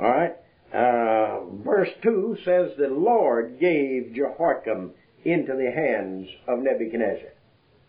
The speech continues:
It shows you how that God is in control of the affairs of this earth, the kingdoms of this world. God gave, uh,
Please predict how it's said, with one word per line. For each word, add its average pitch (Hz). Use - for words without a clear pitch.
It 120
shows 156
you 135
how 147
that 127
God 156
is 127
in 139
control 143
of 113
the 120
affairs 147
of 123
this 147
earth, 135
the 117
kingdoms 104
of 120
this 147
world. 165
God 147
gave, 139
uh, 110